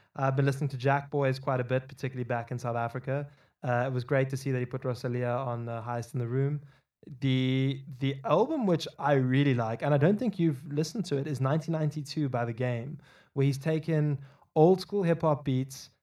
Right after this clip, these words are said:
and, and rapped over them and put some awesome tracks together. It's like that hard West Coast gangster rap, which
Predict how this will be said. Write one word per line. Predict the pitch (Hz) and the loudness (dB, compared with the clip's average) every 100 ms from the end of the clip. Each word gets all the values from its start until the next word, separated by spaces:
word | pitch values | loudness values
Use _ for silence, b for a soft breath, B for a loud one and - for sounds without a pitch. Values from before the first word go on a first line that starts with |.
| _ 180 | _ -4
and, | 139 131 131 135 | 0 2 0 0
and | 135 | 0
rapped | 131 131 135 143 | 2 2 2 0
over | 127 | 2
them | 123 123 131 | 0 -2 -2
and | 139 - | -4 -4
put | 139 135 | -4 -2
some | 139 139 - _ - | -4 -6 -10 _ -6
awesome | 143 139 - 139 131 | -2 -2 -2 -4 0
tracks | 143 131 135 | 0 0 -2
together. | - 131 123 | -2 0 0
It's | 117 120 | -2 -4
like | 131 | -4
that | 135 | -4
hard | 120 131 127 123 | -2 2 2 0
West | 135 123 | -2 -4
Coast | 139 120 | -2 -4
gangster | 135 127 127 143 | -4 -4 -6 -4
rap, | 127 120 - | -2 -4 -4
which | 135 120 - | -6 -6 -8